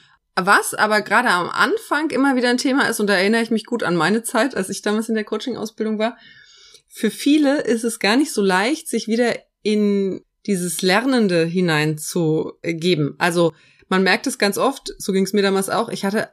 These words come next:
also komplett Konzentrationsschwierigkeiten. Ich hab, äh, das letzte Mal in meinem Studium irgendwie ein Fachbuch gelesen, dann, ich weiß es nicht, zehn, fünfzehn Jahre nicht und dann saß ich da wieder, ich weiß, ich, ich erinnere mich noch, als meine Coaching-Ausbildung angefangen hat, bin ich nach Berlin gefahren mit dem I C E und hatte da so ein Handbuch systemisches Coaching.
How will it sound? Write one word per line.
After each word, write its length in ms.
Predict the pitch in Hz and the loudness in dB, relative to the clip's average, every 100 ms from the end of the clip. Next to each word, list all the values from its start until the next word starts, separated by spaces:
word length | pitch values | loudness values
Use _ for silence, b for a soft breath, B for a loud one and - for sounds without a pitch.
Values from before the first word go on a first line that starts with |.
| _ | _
also 220 | - 190 202 | -2 -2 0
komplett 400 | 233 220 294 - | 0 0 0 -2
Konzentrationsschwierigkeiten. 1400 | 277 262 247 226 - 247 - 180 - - 165 147 - - - | -2 -2 -2 -2 -2 -2 -2 -4 -6 -6 -6 -6 -8 -8 -8
Ich 100 | - | -4
hab, 240 | 220 - | -4 -6
äh, 220 | - - 170 - - b b - | -8 -6 -6 -8 -12 b b -4
das 120 | 214 | 0
letzte 240 | 254 - | 0 2
Mal 140 | 294 214 | 2 4
in 60 | |
meinem 160 | 220 208 | 4 2
Studium 460 | - 285 294 302 | 2 2 2 2
irgendwie 220 | 233 233 220 | 2 2 2
ein 80 | |
Fachbuch 400 | 202 269 - 311 | 0 -2 -2 -4
gelesen, 440 | - 285 285 320 339 | 0 2 2 2 2
dann, 200 | 233 233 | 2 0
ich 120 | 208 | 0
weiß 140 | 220 | 0
es 80 | 226 | 0
nicht, 320 | 220 220 - b b b b - | 0 0 -2 b b b b -14
zehn, 240 | - 269 277 | -2 0 2
fünfzehn 380 | 330 269 - | 0 0 0
Jahre 240 | 240 226 220 | 4 4 4
nicht 200 | 269 359 | 2 2
und 80 | 247 | 2
dann 120 | 233 | 2
saß 240 | 202 240 | 2 2
ich 140 | 311 - | 0 -2
da 140 | 240 | 0
wieder, 320 | 240 262 254 | 2 2 2
ich 120 | 226 226 | 0 -2
weiß, 200 | 220 220 | -4 -4
ich, 80 | - | -6
ich 260 | 180 214 | -4 -2
erinnere 160 | 220 220 | -2 -2
mich 120 | 214 | -2
noch, 120 | 220 | -2
als 140 | 196 190 | -2 0
meine 160 | 208 | -2
Coaching-Ausbildung 580 | 202 233 226 185 - 208 | -2 -4 -2 -6 -2 0
angefangen 360 | 185 226 233 220 | 0 0 0 0
hat, 100 | 214 | 0
bin 100 | 208 | 0
ich 60 | |
nach 160 | 208 208 | 2 2
Berlin 260 | 190 208 | 0 2
gefahren 260 | 208 202 185 | 0 0 -2
mit 140 | 180 | -2
dem 80 | 180 | -4
I 100 | - | -6
C 200 | 180 - | -6 -2
E 60 | 170 | 0
und 100 | 185 | 0
hatte 160 | 196 | -2
da 120 | 180 180 | 0 0
so 120 | 170 | 0
ein 140 | 175 | 0
Handbuch 520 | 175 202 202 208 190 | 0 0 0 -2 -2
systemisches 600 | 185 185 - 190 185 175 | -2 -6 -2 -2 -2 -4
Coaching. 360 | - 170 - 156 | -4 -4 -2 -4